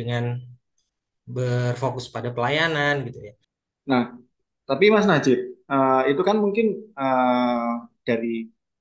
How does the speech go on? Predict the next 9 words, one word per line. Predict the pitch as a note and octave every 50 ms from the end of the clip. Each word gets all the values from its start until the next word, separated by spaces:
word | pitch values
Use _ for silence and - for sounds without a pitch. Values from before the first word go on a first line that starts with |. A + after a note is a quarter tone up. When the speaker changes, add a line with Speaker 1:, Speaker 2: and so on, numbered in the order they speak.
| _ _ _ _ _ _ _ -
Speaker 2:
individu | C3+ B2+ B2+ C#3+ C3 - E3+ F#3+
ke | F#3+ - C#3 B2+ B2+ B2 A#2+ A#2 A#2 A2+ - - -
instansi | C#3 C#3 - B2 A#2+ A#2 - F#3+ D#3 C3
gitu, | B2+ C3+ B2+
Mas | B2 -
Najib, | C3 A#2 - -
ya. | - G#2 - - - _ _ _ _ _ _ _ _ _ _ _ _ -
Speaker 1:
Mm-mm. | D3+ D#3 F3+ F#3 F3 D#3 C3+ A#2 - - - - - _ _ _ _ _ _ _ _ _ - -
Speaker 2:
Nah, | B2+ A#2 A2 - A#2 A2